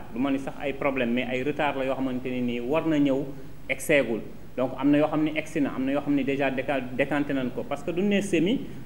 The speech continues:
du pour mouvement jàmm rek, yamul ci mouvement jàmm rek,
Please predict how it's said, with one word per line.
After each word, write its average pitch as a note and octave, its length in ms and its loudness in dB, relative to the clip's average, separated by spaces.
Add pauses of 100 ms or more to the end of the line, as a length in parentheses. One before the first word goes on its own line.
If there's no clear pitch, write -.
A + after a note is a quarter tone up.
du D#3 80 2
pour E3 200 2
mouvement E3 400 4
jàmm D#3+ 240 2
rek, D#3 180 2 (480)
yamul C#3+ 240 4
ci D3 100 -4
mouvement C#3+ 380 2
jàmm C#3 220 2
rek, A#2+ 140 -2